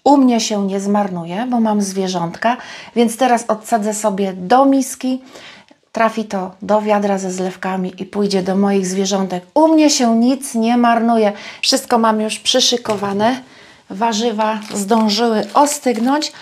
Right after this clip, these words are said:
i w pierwszej kolejności zaczynam od wyłożenia miski, półmiska salaterki. Czegoś takiego, żeby nie było płaskie, a takie, y, w kształcie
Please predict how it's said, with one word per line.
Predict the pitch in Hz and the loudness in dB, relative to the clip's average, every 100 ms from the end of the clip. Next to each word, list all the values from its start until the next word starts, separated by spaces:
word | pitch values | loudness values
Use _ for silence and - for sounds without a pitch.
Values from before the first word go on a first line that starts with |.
| - - - | -20 -20 -8
i | 233 | -6
w | - | 0
pierwszej | 311 - 359 | 2 4 4
kolejności | 349 285 277 262 294 302 - 277 - | 4 4 6 6 4 2 2 0 -2
zaczynam | 233 247 247 285 277 269 262 - | 0 0 0 0 0 0 -2 -2
od | 247 269 | 0 0
wyłożenia | 220 226 240 226 214 247 247 240 233 233 - - - - | -4 -4 0 0 2 2 4 4 0 -2 -16 -20 -20 -8
miski, | 226 240 240 - - | -2 0 -2 -6 -10
półmiska | 220 226 233 233 220 - 220 208 | -10 -6 -2 -2 -4 -6 -4 -4
salaterki. | - 262 254 240 240 233 220 - 269 269 - - | 0 4 4 4 2 0 -2 -4 -6 -6 -10 0
Czegoś | 269 277 311 | 2 4 4
takiego, | - 247 - 233 208 262 262 | 2 -2 -2 -4 0 0 0
żeby | 240 233 | 0 0
nie | 233 214 | 0 2
było | 262 262 | 4 4
płaskie, | 254 247 226 214 - 262 294 - - _ - | 2 -2 -2 -4 -2 0 0 -6 -20 _ -4
a | 233 | -2
takie, | 240 254 254 254 240 233 - 226 | 0 -2 0 2 4 2 -2 -6
y, | 220 | -8
w | - | -6
kształcie | - - 247 233 240 226 | -4 2 2 4 2 2